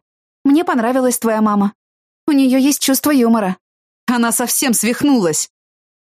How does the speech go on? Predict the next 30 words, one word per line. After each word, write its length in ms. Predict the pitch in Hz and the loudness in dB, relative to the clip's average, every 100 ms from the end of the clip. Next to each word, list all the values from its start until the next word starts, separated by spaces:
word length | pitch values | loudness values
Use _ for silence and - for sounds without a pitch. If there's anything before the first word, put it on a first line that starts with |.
| _ _ - | _ _ -2
«Мне 200 | 294 294 | 2 4
она 140 | 254 | 2
все 180 | 247 - | 0 -2
равно 260 | 247 247 254 | -2 0 -2
понравилась», — 600 | 180 180 180 180 180 - _ _ _ _ 196 | -2 -2 -2 -2 -4 -6 _ _ _ _ -4
настаивала 540 | 170 - 165 151 160 | -2 -4 -4 -2 -2
я, 200 | 160 175 | -2 -2
садясь 380 | 208 165 151 - | -2 -2 -2 0
в 60 | |
машину. 480 | 165 175 - 156 165 _ _ _ _ _ _ _ | -2 0 0 0 -2 _ _ _ _ _ _ _
«Ну 120 | 359 370 | 0 2
и 40 | |
что, 200 | - 330 | 0 -4
что 180 | - 294 | -2 0
она 120 | 262 | 0
сумасшедшая? 800 | - 247 247 269 247 - 208 208 _ _ - | 0 0 0 -2 -2 -2 -2 -4 _ _ -4
То 120 | 277 | -2
время 260 | 254 247 | 0 2
было 220 | 226 220 208 | 2 -2 -2
тяжелым 480 | 233 214 233 185 | -2 0 0 0
и 20 | 180 | 0
для 140 | 208 | 0
нее». 340 | 220 220 196 180 _ _ _ _ _ _ - | 2 2 0 -4 _ _ _ _ _ _ -2
Дэнни 340 | 190 240 240 | 0 2 0
пробурчал 500 | - 208 233 - 226 | 0 -4 -4 -2 -4
что-то 260 | - 160 151 | -4 -6 -6
по-английски 540 | 143 156 156 180 - | -4 -2 0 -2 -2
себе 260 | - 156 175 | -4 -2 -2
под 200 | 160 156 | -4 -2
нос. 340 | 147 156 - | -2 -2 -6